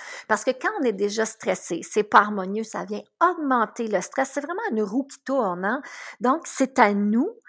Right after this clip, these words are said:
en tant que parent. Et puis ça, des fois, les parents aiment pas ça, entendre ça, mais c'est mon travail d'emmener les parents en conscience. Donc, euh, c'est à nous,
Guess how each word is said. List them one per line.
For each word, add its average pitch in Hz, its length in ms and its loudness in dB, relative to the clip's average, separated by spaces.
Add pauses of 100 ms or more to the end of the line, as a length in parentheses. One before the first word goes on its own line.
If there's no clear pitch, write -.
(140)
en 196 120 0
tant 196 220 0
que - 60 -20 (120)
parent. 185 440 6 (280)
Et - 60 0
puis - 100 -8
ça, 480 120 2
des 240 100 4
fois, 359 140 0
les 233 80 4
parents 214 280 0
aiment 240 180 -2
pas 175 120 0
ça, 196 200 0
entendre 190 480 -4
ça, 254 360 -4 (320)
mais 233 180 4
c'est - 300 -2
mon 269 180 2
travail 240 600 2
d'emmener 214 340 4
les 214 120 2
parents 196 440 0
en 202 40 -4
conscience. 180 880 -6
Donc, 233 520 2 (420)
euh, 220 360 2
c'est - 280 -4
à 285 80 4
nous, 392 160 0